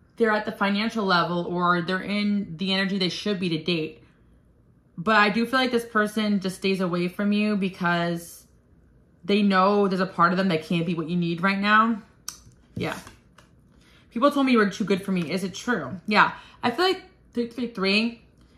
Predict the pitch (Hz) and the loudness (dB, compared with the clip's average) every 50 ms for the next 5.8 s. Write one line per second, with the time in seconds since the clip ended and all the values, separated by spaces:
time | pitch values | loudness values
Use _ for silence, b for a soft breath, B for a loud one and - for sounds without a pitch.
0 | b b _ - 208 - - - - - 311 311 311 339 - 226 - - 226 226 | b b _ -6 -6 -4 -4 -4 -6 -4 -4 -6 -6 -8 -8 -8 -6 -2 0 0
1 | 226 233 226 214 196 - - 170 185 185 - - 190 180 190 208 202 185 170 - | 2 2 2 0 0 0 0 0 -2 -2 -4 -10 -10 -6 -2 -2 -2 -2 -2 0
2 | 175 165 160 160 - 185 190 196 196 190 - - 170 165 160 - - - 185 180 | 0 0 0 0 -2 -2 -2 0 -2 -2 -4 -4 -4 -4 -4 -6 -6 -4 -4 -2
3 | 160 156 165 165 165 170 - 214 214 240 247 262 277 277 285 285 - - 254 - | -2 -2 -2 -2 -2 0 0 0 0 -2 -2 0 2 4 4 4 4 4 2 2
4 | - 202 214 220 208 - 226 220 214 214 202 - - 185 - - 185 - 214 208 | 0 -2 -2 -2 -2 0 2 4 4 4 4 4 6 4 4 2 -2 -2 -2 -4
5 | 190 175 202 202 202 202 196 190 - - 196 190 190 - - | -2 -2 -2 -2 -2 -2 -2 -4 -4 -4 -4 -4 -4 -8 -14